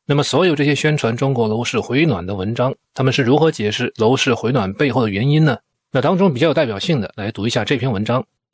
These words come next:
那这个文章题目一目了然，是说二零二六年上海楼市正在回暖，成交量不断上升，而文章给出的主要理由就是政府开始松绑楼市，取消了过去的各种限购政策、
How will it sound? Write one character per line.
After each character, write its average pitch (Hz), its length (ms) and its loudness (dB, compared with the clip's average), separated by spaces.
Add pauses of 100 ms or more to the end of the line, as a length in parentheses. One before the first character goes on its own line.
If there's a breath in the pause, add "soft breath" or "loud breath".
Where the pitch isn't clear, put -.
(140)
那 143 120 0
这 170 120 2
个 147 80 4
文 143 120 2
章 160 160 0
题 135 140 -4
目 131 180 4
一 113 120 0
目 135 160 4
了 95 240 0
然， 90 380 -4
是 117 140 -2
说 123 320 2 (220)
二 151 220 0
零 131 180 0
二 143 80 2
六 131 100 0
年 113 380 0
上 151 240 -4
海 107 100 -4
楼 98 200 -6
市 117 160 -6
正 120 120 -2
在 107 200 -4
回 107 260 -4
暖， 123 240 0
成 151 220 2
交 175 140 2
量 143 180 0
不 117 80 -2
断 120 160 0
上 117 200 -2
升， 143 220 -2 (300)
而 143 160 2
文 147 120 4
章 170 280 2
给 104 240 -2
出 - 180 -4
的 131 240 2
主 110 160 -4
要 143 120 2
理 101 120 -6
由 90 340 -8
就 117 120 -4
是 110 100 0
政 151 220 0
府 - 260 -8
开 110 160 -4
始 85 160 -10
松 135 180 -2
绑 101 140 -4
楼 101 160 -4
市， - 240 -2
取 - 160 0
消 175 140 2
了 165 100 2
过 147 180 0
去 - 120 -8
的 135 100 0
各 143 100 0
种 117 220 0
限 120 320 0
购 117 160 -2
政 110 180 -2
策、 131 220 -2